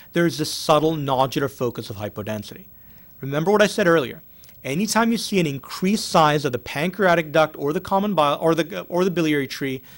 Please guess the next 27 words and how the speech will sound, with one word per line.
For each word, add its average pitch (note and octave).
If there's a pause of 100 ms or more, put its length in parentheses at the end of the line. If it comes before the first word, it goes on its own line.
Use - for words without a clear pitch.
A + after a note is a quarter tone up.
(160)
you C#3+
need D3
to F#3+
rule C#3+
out B2+
the D3
presence B2
of B2+
an A2+
occult A#2
obstructing B2
tumor. A3 (220)
And F#3
in F3+
this G#3
case, D3 (300)
there D#3
was D#3
a C#3
subtle E3+
sub-centimeter D3
obstructing D3
lesion C3+
at A#2
the C3+
pancreatic A#2
jejunostomy, D3+